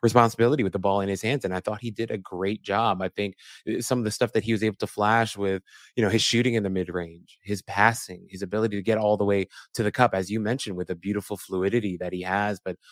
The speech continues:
also, you know, having the savvy to use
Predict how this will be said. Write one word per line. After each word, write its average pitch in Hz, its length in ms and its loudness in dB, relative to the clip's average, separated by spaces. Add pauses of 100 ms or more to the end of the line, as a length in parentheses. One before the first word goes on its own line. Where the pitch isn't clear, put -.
(160)
also, 107 500 0 (160)
you 110 100 -4
know, 92 120 -4
having 117 320 0
the 98 40 -6
savvy 110 380 0
to 92 100 -6
use 110 440 -2